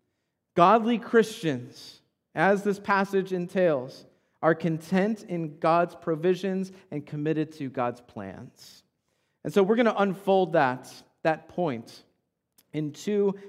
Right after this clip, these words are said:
tests to expose the fleeing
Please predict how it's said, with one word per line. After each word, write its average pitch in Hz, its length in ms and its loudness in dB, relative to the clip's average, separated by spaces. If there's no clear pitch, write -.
tests - 840 -8
to 196 160 4
expose 190 1000 2
the 170 180 0
fleeing 247 720 -2